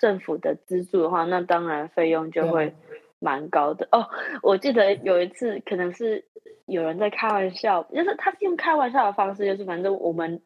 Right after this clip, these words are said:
Speaker 1: 之前在参加活动的时候，有一个女生，她就是在这种自学体系里面成长的小孩。
Speaker 2: 嗯。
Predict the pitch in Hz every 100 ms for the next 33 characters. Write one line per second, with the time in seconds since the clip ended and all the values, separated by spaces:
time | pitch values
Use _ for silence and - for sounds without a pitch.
0 | _ _ - 196 190 160 160 185 175 -
1 | 180 180 180 160 160 170 160 160 165 165
2 | 156 - - - - - 165 160 185 180
3 | 151 139 165 165 - _ - - 202 214
4 | 202 202 202 220 180 147 - 233 - 160
5 | - - - - 180 - - 180 156 -
6 | _ _ - 160 170 175 - - - -
7 | 151 - - - _ _ _ 202 170 160
8 | 156